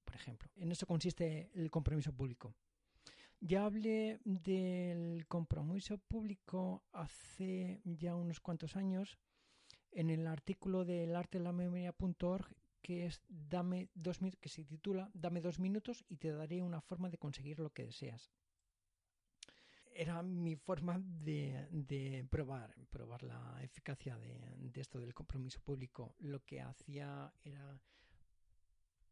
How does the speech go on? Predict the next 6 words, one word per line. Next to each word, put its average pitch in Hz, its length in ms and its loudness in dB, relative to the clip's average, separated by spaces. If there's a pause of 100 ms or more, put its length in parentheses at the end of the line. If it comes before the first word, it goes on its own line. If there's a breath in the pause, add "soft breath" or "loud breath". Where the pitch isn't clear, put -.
(140)
comprometerme 151 760 2
a 131 160 -2
publicar 131 480 -2
el 113 100 -6
primer 127 420 0
libro 143 420 -2